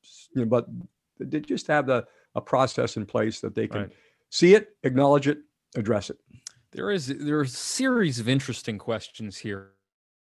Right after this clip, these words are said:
Speaker 2: and it's, it, it made me scratch my head of like, "Well, why are you asking this?" 'Cause they, so they asked you in this survey to, uh, to rate with your own,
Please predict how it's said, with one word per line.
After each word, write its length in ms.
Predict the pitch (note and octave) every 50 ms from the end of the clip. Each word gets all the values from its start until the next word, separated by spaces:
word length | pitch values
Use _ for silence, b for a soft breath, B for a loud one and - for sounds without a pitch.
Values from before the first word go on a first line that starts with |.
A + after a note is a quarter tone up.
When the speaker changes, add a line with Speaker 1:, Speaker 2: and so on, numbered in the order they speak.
| _ -
Speaker 2:
and 220 | G#2 A2+ A#2 A2
it's, 340 | A2 G2+ - - - - - _
it, 200 | - B2 A2+ - _ _ _ _
it 160 | - C#3 - -
made 240 | C3 E3 G#3+ A3+
me 120 | F3+ C3+ A#2+
scratch 400 | - - - C#3+ C3 B2+ - -
my 100 | A2+ G#2+
head 220 | G2+ A#2+ D3+ C3
of 80 | G#2 F#2
like, 160 | G#2+ G#2 - -
"Well, 120 | A2+ A2
why 160 | A#2+ C#3+ F3
are 80 | F#3+ E3
you 160 | C#3+ A#2 A2+
asking 340 | A2+ A#2 A2+ - - - G2+
this?" 140 | F#2+ - -
'Cause 180 | - A2+ G#2
they, 240 | A2+ C3 C3+ C3 B2 b b b b b b b b b b b b b
so 220 | - - D#3+ D3+
they 180 | D3+ F3+ A3+ G3+
asked 500 | - C#3+ C#3 D3 C#3+ C3+ - - _ -
you 200 | B2 A#2 A#2 A2+
in 100 | A2+ A2+
this 140 | A2 G#2 -
survey 680 | - - - D#3 D3 C#3+ B2+ G#2 G#2+ F#2 F#2 F#2+ F#2+ F#2+ -
to, 480 | - - B2+ A#2 A2+ A2 A2 A2 - -
uh, 340 | A2+ G#2+ G#2 G2+ G2+ G2+
to 180 | G2 - - A#2
rate 680 | G#2 G#2 A#2+ C#3 C3 A2 F#2+ G2+ - - - - - -
with 280 | C3 A#2 C3 B2 A2
your 180 | A2 A2+ G#2+ A#2+
own, 480 | C3 C#3 C#3 C3 B2 A2+ G#2+ G2+ F#2+